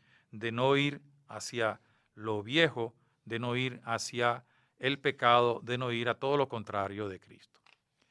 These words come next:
Estamos terminando esta quinta sesión. Quisiera recordarles que después que termine, eh,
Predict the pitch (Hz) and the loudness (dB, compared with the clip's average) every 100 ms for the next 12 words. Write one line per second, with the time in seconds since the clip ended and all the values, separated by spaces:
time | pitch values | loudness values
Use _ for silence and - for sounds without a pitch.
0 | _ _ _ _ 160 202 202 175 165 175 | _ _ _ _ 8 10 12 10 10 8
1 | 180 170 160 156 160 151 131 120 104 - | 10 10 8 8 10 12 10 8 6 0
2 | _ _ 151 156 156 151 139 - 170 170 | _ _ -6 -4 0 0 0 2 4 4
3 | 156 - - - - - 117 139 151 165 | 2 -8 -16 -16 -20 -12 -6 2 2 2
4 | 156 131 143 156 151 139 127 - 113 117 | 0 2 4 2 -2 0 0 0 -2 -2
5 | - 139 - 165 - 131 131 175 147 131 | 4 4 6 4 6 6 8 6 8 4
6 | 127 _ _ _ _ - 113 117 117 117 | 2 _ _ _ _ -12 -2 2 4 4
7 | 113 101 95 | 4 2 -2